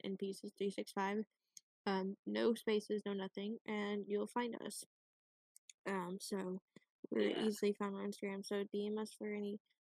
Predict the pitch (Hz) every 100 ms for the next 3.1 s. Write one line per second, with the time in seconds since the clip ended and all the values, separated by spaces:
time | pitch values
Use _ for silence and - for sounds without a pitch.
0 | - 220 220 220 - 214 208 208 208 208
1 | 226 240 226 226 226 226 - 220 214 214
2 | 214 214 208 202 202 208 208 208 101 208
3 | -